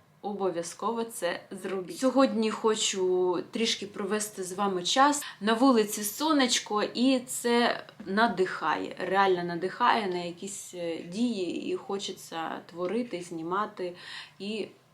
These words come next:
спілкуватися з вами, дарувати вам позитивну енергію. У мене були деякі покупки, я вам також сьогодні їх, е, покажу. Почну з мого улюбленого бренду Yves Rocher. Обожнюю вже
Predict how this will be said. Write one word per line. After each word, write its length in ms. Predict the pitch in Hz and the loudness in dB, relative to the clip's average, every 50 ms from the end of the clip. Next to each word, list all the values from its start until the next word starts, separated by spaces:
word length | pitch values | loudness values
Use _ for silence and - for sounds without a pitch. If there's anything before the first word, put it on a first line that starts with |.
| - | -20
спілкуватися 840 | - - - 196 190 185 - 190 175 170 - - - 160 156 - 165 | -20 -14 -10 -10 -10 -8 -8 -8 -6 -6 -6 -6 -8 -12 -14 -14 -14
з 80 | 165 - | -2 0
вами, 200 | 214 247 240 214 | 2 2 2 0
дарувати 580 | 175 180 175 165 160 170 180 202 208 - 196 165 165 | -2 -2 -6 -6 -2 -2 0 0 0 -4 -8 -10 -8
вам 280 | 175 175 180 175 170 | -4 -4 -2 -4 -4
позитивну 560 | 170 175 165 - 147 - - 185 175 175 175 | -6 -10 -12 -12 -14 -12 -12 -10 -10 -8 -8
енергію. 380 | 175 170 160 - - - 175 180 | -8 -8 -8 -10 -10 -8 -6 -2
У 20 | |
мене 200 | 202 240 240 233 | 0 2 2 0
були 360 | 208 190 208 208 208 202 208 202 - - | 0 0 0 0 0 0 0 -2 -4 -4
деякі 500 | 180 220 214 208 202 185 180 - - 196 | -2 0 2 2 2 0 0 -2 -8 -12
покупки, 680 | - - 220 220 - - 370 359 359 - - 220 208 - - - - - - | -6 -6 -6 -6 -2 -2 -2 -2 -2 -6 -10 -10 -10 -8 -10 -12 -12 -12 -10
я 180 | - 196 220 226 | -4 0 2 2
вам 220 | 226 208 190 185 | 2 2 0 0
також 400 | 180 190 185 - 247 254 247 - | -2 -4 2 6 6 6 6 4
сьогодні 680 | - - 190 185 180 202 208 208 185 190 185 175 170 170 - | 0 -4 -6 -6 -4 -4 -4 -4 -2 -4 -4 -4 -6 -8 -6
їх, 300 | 190 202 220 - - - | -6 -4 -4 -4 -6 -6
е, 200 | 180 180 175 175 - | -4 -4 -4 -4 -6
покажу. 400 | - 185 - 190 180 160 160 156 - - | -8 -6 -6 -4 -6 -6 -8 -10 -6 2
Почну 600 | 214 233 226 - - - 254 254 269 277 269 262 240 | 4 4 6 6 4 4 4 6 6 8 8 6 6
з 440 | 208 202 196 196 214 208 208 208 | 4 -2 -4 -2 0 2 4 4
мого 400 | 196 202 214 214 202 226 220 - | 4 2 0 2 4 4 4 4
улюбленого 640 | - 226 202 220 208 185 202 202 190 190 196 196 190 | 4 0 0 -2 -2 0 0 0 2 0 0 -2 -4
бренду 540 | 175 180 190 185 185 190 190 180 196 202 - - | -2 0 2 2 2 2 0 -2 -4 -6 -6 -8
Yves 240 | - 196 208 208 - | -6 -6 -6 -8 -8
Rocher. 500 | - 202 190 190 - - - 185 180 170 175 - | -6 -4 -4 -4 -4 -6 -6 -4 -6 -6 -6 -6
Обожнюю 800 | - 214 233 220 185 196 214 214 220 208 208 196 190 185 180 175 185 | -2 -2 -2 0 0 0 -2 -2 -2 -4 -4 -4 -4 -2 -4 -4 -6
вже 160 | 196 202 - | -10 -10 -10